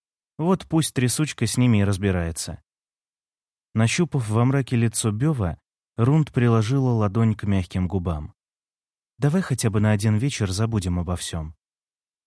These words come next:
С этими словами она уселась сверху, обхватив его ногами. Пальцы Бева, лаская, пробежались по спине, неторопливо и нежно.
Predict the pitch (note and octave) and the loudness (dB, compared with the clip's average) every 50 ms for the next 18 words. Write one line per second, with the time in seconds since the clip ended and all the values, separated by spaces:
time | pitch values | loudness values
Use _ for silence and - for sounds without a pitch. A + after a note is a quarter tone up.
0 | _ _ _ _ _ _ _ _ _ _ _ _ _ - - - G#2 F#2+ - G2 | _ _ _ _ _ _ _ _ _ _ _ _ _ -10 -4 -2 -2 -2 0 0
1 | F#2+ F2 - - F#2 F2 F#2+ G#2+ A2+ A#2 G#2+ G2+ G2 _ _ _ _ _ _ _ | 0 0 0 -2 -2 -2 0 0 0 0 0 -2 -4 _ _ _ _ _ _ _
2 | - A2+ B2 D#3 D#3 C#3 - - C#3 C3 A#2+ A2 G2 - - A2 A2+ C3+ C3+ B2 | -2 0 2 2 2 2 0 0 0 2 2 0 0 -2 -4 -2 -2 -2 -2 -2
3 | - - A2 G2+ - - G2 F#2+ F#2+ - - C3 B2 - - G2 F2+ F#2+ F#2 F#2 | -2 -2 -2 -2 -2 -4 -4 -4 -4 -2 -4 -6 -6 -4 -4 -4 -2 -2 -2 -2
4 | F2+ E2+ F#2 E2 D#2 D#2 D#2+ - _ _ _ _ _ _ _ _ _ _ _ _ | -2 -4 -4 -6 -6 -8 -10 -12 _ _ _ _ _ _ _ _ _ _ _ _
5 | _ _ _ _ _ - A2 G#2+ F#2+ - - G#2 F#2 G#2+ A2+ A#2 A2+ G#2 F#2+ F#2+ | _ _ _ _ _ -2 0 0 0 -2 -2 -2 0 2 2 4 4 2 2 0
6 | G2 F#2+ - - - B2+ B2 A#2+ A2+ G2 A2 G#2 F#2 G#2 G2+ G2 G#2+ C3 B2+ A#2+ | 0 -2 -2 -2 -2 0 0 0 0 0 0 -2 0 0 -2 0 0 0 0 0
7 | A2+ - - - A2 - - - - G#2+ G#2 G2 F2 D2+ - _ _ _ _ _ | -2 -2 -4 -6 -6 -6 -6 -6 -4 -2 -2 -2 -2 -4 -8 _ _ _ _ _
8 | _ _ _ - G2+ G2 - G2+ F#2 F#2+ F2+ - - G2 G#2 G2 F#2+ F2+ E2+ D#2 | _ _ _ 0 0 0 2 0 0 0 -2 -2 -2 -2 -2 -2 -2 -4 -4 -6
9 | - _ _ _ _ _ - G2+ G2+ G2 F#2+ F#2 F2 E2 - - D#2+ D2+ C2 - | -8 _ _ _ _ _ -4 -2 0 2 2 2 0 -2 -4 -8 -10 -10 -10 -14